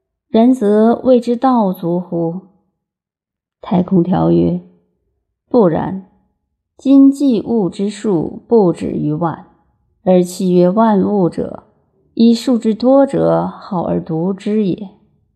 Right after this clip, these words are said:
是故天地者，形之大者也；阴阳者，气之大者也。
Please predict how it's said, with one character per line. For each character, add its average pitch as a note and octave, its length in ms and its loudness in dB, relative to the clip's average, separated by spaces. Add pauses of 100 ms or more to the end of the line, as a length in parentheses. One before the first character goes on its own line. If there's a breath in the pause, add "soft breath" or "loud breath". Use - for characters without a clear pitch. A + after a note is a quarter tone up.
(600)
是 A3 220 0
故 G3 240 0
天 B3 420 2
地 A3 220 2
者， A3 560 -6
形 F#3+ 360 2
之 F#3+ 180 -4
大 G#3+ 360 0
者 D#3+ 200 -4
也； D3+ 400 -6 (720)
阴 C#4+ 320 4
阳 G3+ 260 2
者， F3 640 2
气 A3 500 -2
之 F3 180 -6
大 D#3+ 280 -4
者 E3+ 200 -4
也。 D3+ 340 -4